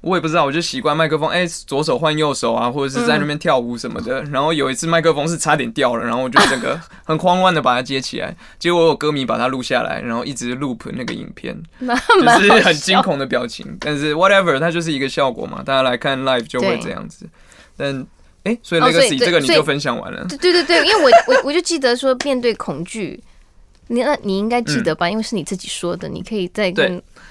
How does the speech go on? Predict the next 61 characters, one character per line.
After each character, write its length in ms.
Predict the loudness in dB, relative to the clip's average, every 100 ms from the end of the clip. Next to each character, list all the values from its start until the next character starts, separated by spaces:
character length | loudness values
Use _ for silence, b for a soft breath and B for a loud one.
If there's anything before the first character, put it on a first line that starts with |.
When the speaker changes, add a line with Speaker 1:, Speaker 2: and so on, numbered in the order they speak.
| B
Speaker 2:
跟 140 | 4
我 140 | 4 4
分 240 | 2 0
享 180 | 0 0 0
一 60 |
下 200 | 2 2
你 100 | 2
那 60 | 2
时 60 | 2
候 0 |
怎 0 |
么 0 |
说 0 |
的。 0 |
Speaker 1:
对， 0 |
我， 20 |
我 80 | 4
已 20 |
经 120 | 2
记 120 | 0
不 60 | 0
起 160 | 2
来， 180 | 2 2
但 120 | 2
是 100 | 0
我 160 | 0 0
可 100 | 0
以 80 | 0
分 140 | 0
享 180 | -2 -2
我 100 | -2
现 280 | -2 -2 0
在 200 | 2 2
的， 260 | 0 -6 -6
我 140 | -6
觉 80 | -2
得 80 | 0
我 80 | 0
现 120 | 2
在 80 | 2
的 60 |
体 140 | 0 -2
悟 180 | -4 -4
其 160 | -4
实 160 | -6 -8
更， 400 | -6 -4 -4 -10 -12
应 120 | -4
该 160 | 0 0
是 140 | -2
更， 360 | -4 -4 -4 -6
会 160 | -4 -4
更， 480 | -2 -4 -4 -6 -8
怎 120 | -8
么 100 | -8
讲， 260 | -6 -8 -8
更 180 | -6 -6
成 180 | -6
熟 220 | -6 -4 -4
一 40 |
点 180 | -6 -8
嘛。 160 | -10